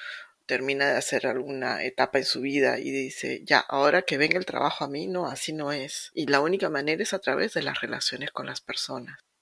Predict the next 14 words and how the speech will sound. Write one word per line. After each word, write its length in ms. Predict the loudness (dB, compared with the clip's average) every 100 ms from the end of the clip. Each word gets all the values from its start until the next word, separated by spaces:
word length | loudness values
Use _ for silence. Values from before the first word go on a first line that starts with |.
| -6
Es 140 | -4 0
muy 160 | 0
importante 560 | 0 -2 0 0 2 -2
tener 420 | -2 -2 0 -2
buenas 560 | -4 2 4 4 -4 -8 -4
relaciones 600 | -2 0 -2 -4 -4 -6
con 120 | -6
las 160 | -8
personas 480 | -8 -8 -6 -6 -2
y 100 | 0
con 220 | 4 6
todas 340 | 8 8 8 4
las 140 | -2
personas. 640 | -4 -2 2 0 -2 -10